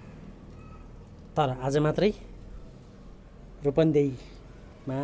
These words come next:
सोह्रजना सङ्क्रमित थपिएका छन्, जसमा बुटवल उपमहानगरपालिकाकै चारजना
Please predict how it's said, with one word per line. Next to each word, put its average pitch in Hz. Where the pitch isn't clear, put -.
सोह्रजना 147
सङ्क्रमित 127
थपिएका 131
छन्, -
जसमा 147
बुटवल 147
उपमहानगरपालिकाकै 135
चारजना 131